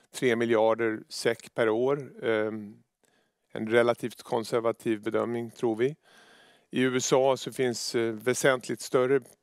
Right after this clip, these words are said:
potential, mellan, eh, sexhundra till en komma två miljarder, eh, i årlig försäljning, baserat på en patientpopulation och en penetration av ungefär sju till nio procent. Ehm,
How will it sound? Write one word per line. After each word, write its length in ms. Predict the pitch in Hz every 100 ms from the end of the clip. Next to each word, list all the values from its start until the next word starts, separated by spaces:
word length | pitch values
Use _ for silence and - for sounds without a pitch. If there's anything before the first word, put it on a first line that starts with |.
| _
potential, 680 | 139 - 131 - 123 123
mellan, 540 | 123 117 117 113 107 - _ -
eh, 420 | 110 107 107 107
sexhundra 600 | - 117 - 117 110 110
till 140 | 110
en 100 | 107
komma 180 | 101 110
två 260 | - - 113
miljarder, 720 | 110 110 107 123 123 123 120 - -
eh, 240 | 117 110 110 - _ _ -
i 180 | 127 110
årlig 360 | 117 113 107
försäljning, 680 | - 113 113 110 123 131 135
baserat 520 | 113 - 120 107 104
på 140 | - 107
en 160 | 104 - _ _ _ _
patientpopulation 1120 | 120 - 123 113 - 107 113 - 123 113 110
och 60 | 107
en 100 | 110
penetration 800 | 120 113 110 113 120 113 104 101
av 120 | 104
ungefär 500 | 104 101 107 98 98 _ _ _ _ _ _ _
sju 360 | - 143 123
till 400 | 110 - 113 104
nio 300 | 117 117 107
procent. 840 | - 117 - 117 - - _ - - 202
Ehm, 340 | 107 98 95